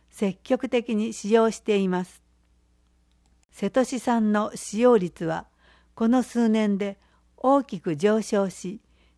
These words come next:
地域のたくさんの農産物を児童生徒に届けられるようになりました。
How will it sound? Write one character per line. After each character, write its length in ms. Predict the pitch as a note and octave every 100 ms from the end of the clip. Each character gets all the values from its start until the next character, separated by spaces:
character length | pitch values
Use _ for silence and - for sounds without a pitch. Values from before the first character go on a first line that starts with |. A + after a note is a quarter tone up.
| _
地 220 | - C#4
域 180 | A#3+ G3+
の 180 | F3 E3+
た 160 | - E3+
く 80 |
さ 240 | - C4+ C#4
ん 60 |
の 120 | B3+ F#3+
農 220 | G#3+ A3+
産 280 | B3+ A#3+ F#3+
物 300 | F3+ - E3+
を 160 | F#3 _ _ _ _ -
児 180 | G#3 C4
童 240 | B3 G3
生 300 | F3 - C4+
徒 140 | B3+ F#3+
に 200 | E3 -
届 400 | G3 F#3 A#3 B3+
け 40 |
ら 120 | A#3
れ 140 | A3+ B3+
る 100 | A#3+
よ 160 | G3
う 40 | F3
に 120 | D#3
な 140 | D#3+
り 140 | D#3+ F#3+
ま 140 | F3+
し 140 | F3 -
た。 200 | B2